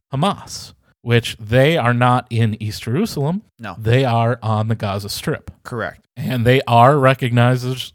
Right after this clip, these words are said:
Speaker 1: as a terrorist organization.
Speaker 2: Because they are.
Speaker 1: They are an extremist, right-wing, pro-violence,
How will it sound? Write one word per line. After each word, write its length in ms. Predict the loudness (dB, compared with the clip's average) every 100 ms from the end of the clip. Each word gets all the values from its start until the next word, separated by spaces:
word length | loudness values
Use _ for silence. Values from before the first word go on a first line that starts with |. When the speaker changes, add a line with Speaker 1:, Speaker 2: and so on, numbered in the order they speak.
| -6
Speaker 1:
as 280 | -2 -2 -2
a 60 |
terrorist 460 | -4 -2 0 -2 -2
organization. 800 | -2 -2 -2 -2 -2 -6 -8 -12 _
Speaker 2:
Because 180 | -18 -8
they 180 | -4 -2
are. 340 | -2 -2 -4 _ -6
Speaker 1:
They 200 | 0 2
are 260 | 4 4 4
an 60 |
extremist, 960 | 0 -4 -8 -6 0 2 2 0 -4 -8
right-wing, 720 | 0 2 2 0 0 0 -4
pro-violence, 1300 | -4 2 2 2 2 2 2 0 -2 -6 -12 -14